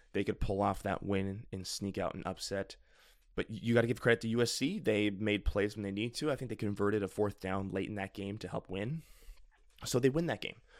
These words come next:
But then the other game, which pretty much everyone had circled as a potential loss for U S C, was this game at Utah, and you knew it was gonna be a night game. Utah has had, I don't know, a little bit of a disappointing start so far.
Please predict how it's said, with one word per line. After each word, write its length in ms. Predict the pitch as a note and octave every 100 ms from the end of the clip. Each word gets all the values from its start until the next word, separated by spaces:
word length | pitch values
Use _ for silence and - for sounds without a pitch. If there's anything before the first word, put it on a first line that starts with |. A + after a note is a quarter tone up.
| - -
But 120 | A2+
then 160 | B2 A#2
the 160 | A2+ -
other 220 | C3+ D#3+
game, 280 | A2+ G2 G#2
which 240 | G2 -
pretty 180 | - A2+
much 200 | G#2 -
everyone 260 | G2+ A2+ A2
had 160 | F#2+
circled 460 | - F#2+ F2 F#2+ G2
as 140 | F#2+
a 40 | -
potential 360 | G2 F#2 F#2+
loss 420 | F#2 F#2 F#2+ - - -
for 100 | G2
U 140 | F#2+
S 100 | F2+
C, 340 | - F2+ F2 - - - - - -
was 220 | G#2+ F2+
this 260 | G2 D#3 -
game 280 | - - - - - - -
at 220 | A2 G2+
Utah, 460 | G2+ - G2 F#2 - - - _ _ -
and 200 | G2 G2
you 60 |
knew 300 | G2 A2+ A#2+ -
it 60 |
was 100 | G2+
gonna 200 | F#2+ F#2+
be 100 | F2
a 40 | F2
night 220 | E2 -
game. 180 | - - - - -
Utah 500 | C#3+ E3+ - C#3+ C3+ C3 -
has 200 | B2+ A#2
had, 500 | A#2+ A#2 A2+ A2 A#2 - - - - -
I 40 |
don't 120 | G2 F#2
know, 240 | F2+ F2+ - - - -
a 60 |
little 280 | A#2 B2+ D#3
bit 140 | E3+ D#3+
of 80 |
a 40 | C#3+
disappointing 640 | D#3+ D3+ - D3 D3+ D3 - _ - - _
start 840 | - - - - D3 D3 D3 - -
so 280 | - D3+
far. 560 | D3+ - C#3 C#3 C#3